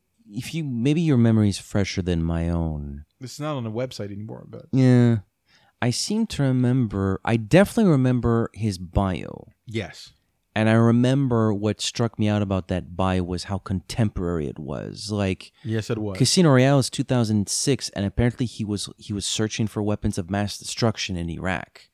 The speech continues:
Speaker 1: which is, like, two thousand and two or two thousand and three.
Speaker 2: I
Speaker 1: So they
Speaker 2: can't remember that, but I remember th-, they, they mentioned his parents. That's something that was in the report, but the, uh, it's been years.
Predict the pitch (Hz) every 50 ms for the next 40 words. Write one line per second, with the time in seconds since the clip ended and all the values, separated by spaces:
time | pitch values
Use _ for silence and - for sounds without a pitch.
0 | _ _ _ _ _ _ _ _ _ - 101 - 98 90 92 85 - - 104 -
1 | 107 101 92 92 87 82 71 - - - - 120 104 71 - - 50 55 - -
2 | - 110 101 95 87 85 71 71 - - - 117 110 98 73 60 - 123 120 113
3 | - 90 82 - - 143 135 135 127 - 120 117 113 110 107 104 107 101 101 101
4 | 98 98 - - 113 117 117 117 120 120 123 120 120 113 113 110 110 104 - _
5 | _ _ _ _ _ _ _ _ _ _ _ _ _ _ _ _ _ _ _ _
6 | _ _ _ _ 143 151 127 131 156 - 156 151 160 156 165 170 165 143 - 156
7 | 135 127 117 - - - 101 104 107 110 117 - - 120 120 - - - 113 110
8 | 107 117 110 110 104 98 95 98 104 104 104 98 - - 101 101 101 101 95 98
9 | 98 - _ - 110 107 107 107 - _ _ _ _ _ _ _ _ _ _ _
10 | _ _ - 113 107 - - 113 110 107 104 104 110 - 113 113 104 107 113 -
11 | - 113 123 110 104 101 98 104 101 101 98 92 -